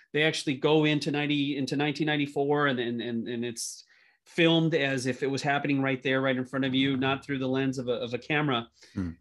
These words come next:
Speaker 1: And w-, what's happening in this apartment building known as the Visser in New York City? Uh, there's a cult, there's time travel involved, there's horror, there's people going mad. You know, there's a lot of shit going on. It's, it's, I believe, an eight episode series.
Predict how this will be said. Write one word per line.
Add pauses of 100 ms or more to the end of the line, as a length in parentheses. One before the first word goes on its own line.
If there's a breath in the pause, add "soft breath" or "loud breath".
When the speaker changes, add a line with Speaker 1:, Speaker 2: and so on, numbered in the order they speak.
(140)
Speaker 1:
And
w-,
what's
happening
in
this
apartment
building
known
as
the
Visser
in
New
York
City? (420 loud breath)
Uh,
there's
a
cult, (140)
there's
time
travel
involved,
there's
horror, (340 loud breath)
there's
people
going
mad. (340)
You
know,
there's
a
lot
of
shit
going
on.
It's,
it's,
I
believe,
an
eight
episode
series.